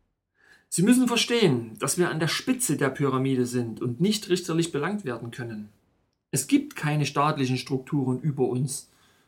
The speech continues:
Aus dem einfachen Grund, weil wir fast alle gegründet haben. Das bedeutet, dass Sie die Macht auf den höchsten Ebenen haben,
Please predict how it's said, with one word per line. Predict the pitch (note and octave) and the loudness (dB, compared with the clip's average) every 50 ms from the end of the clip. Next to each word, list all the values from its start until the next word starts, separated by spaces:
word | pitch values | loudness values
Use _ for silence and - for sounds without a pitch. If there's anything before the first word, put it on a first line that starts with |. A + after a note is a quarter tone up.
| _ _ _ _ _ | _ _ _ _ _
Aus | - D3+ D3+ | -4 0 4
dem | F3+ E3+ | 4 4
einfachen | F3 F#3+ A#3 B3 B3+ B3 A3+ G#3+ G#3 | 4 4 2 2 2 2 2 2 2
Grund, | - - G#3 B3 C4 C4 B3 - - D3+ | 2 2 2 4 4 4 2 -2 -6 -2
weil | D3 D3+ D3+ D3+ | 2 2 4 4
wir | E3 G#3+ B3 | 2 2 0
fast | B3 - G3+ F#3 F3+ - - - | -2 -2 -2 -4 -4 -4 -6 -4
alle | - E3+ E3+ D#3+ C#3 | 0 2 2 2 2
gegründet | B2+ C3 B2+ - D#3 D#3+ F#3 G#3+ A#3 B3 D3 - | 2 -2 -4 -4 -4 0 0 0 2 0 -2 -2
haben. | A#2+ A#2 A#2 A#2 - A2+ G#2 - _ _ _ _ _ _ _ _ _ _ _ _ _ _ _ _ _ _ _ _ _ _ _ _ _ _ _ _ _ _ | -4 -6 -6 -6 -8 -12 -14 -16 _ _ _ _ _ _ _ _ _ _ _ _ _ _ _ _ _ _ _ _ _ _ _ _ _ _ _ _ _ _
Das | - C#3 C3 - | -6 -4 -4 -2
bedeutet, | - D3+ - - - A#2+ C#3+ F3+ G#3+ G#3+ C4+ B3+ - - - - _ _ _ _ _ _ _ _ _ - | -4 -4 -2 0 2 4 6 6 6 6 4 0 -2 -4 -14 -16 _ _ _ _ _ _ _ _ _ -2
dass | - D3+ D3 - | 0 0 2 2
Sie | G3+ A#3+ C4+ | 4 4 4
die | C4+ B3+ F#3+ | 6 6 4
Macht | E3 F3+ G#3+ G#3+ F3+ - - - - | 4 4 2 2 0 -6 -8 -8 -6
auf | - C#3 - | -6 -4 -2
den | - D3+ C3 | -2 0 2
höchsten | C#3+ F3+ G3 A3 - - - G3 | 4 4 4 2 0 -4 -4 -4
Ebenen | F#3 - - G3+ G3 - D3+ C3 B2 | -4 0 0 0 2 2 0 0 0
haben, | B2 B2 A#2+ A#2+ - A2 | 0 0 -2 -2 -6 -10